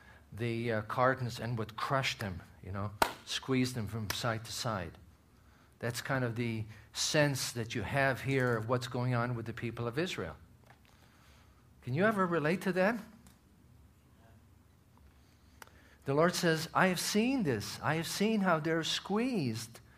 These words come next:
how the Egyptians are trying to squeeze the life out of the, out of them. And I'm determined to do something about it. I'm very much engaged." Verse eight,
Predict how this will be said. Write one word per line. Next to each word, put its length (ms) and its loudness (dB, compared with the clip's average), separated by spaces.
how 180 2
the 120 0
Egyptians 600 0
are 120 -2
trying 260 -2
to 80 -2
squeeze 520 0
the 80 -2
life 340 4
out 160 2
of 60 -6
the, 160 -4
out 180 4
of 120 -2
them. 280 -4
And 200 4
I'm 260 10
determined 600 6
to 80 4
do 180 4
something 480 4
about 360 4
it. 120 0
I'm 140 0
very 240 8
much 260 6
engaged." 560 0
Verse 320 2
eight, 300 2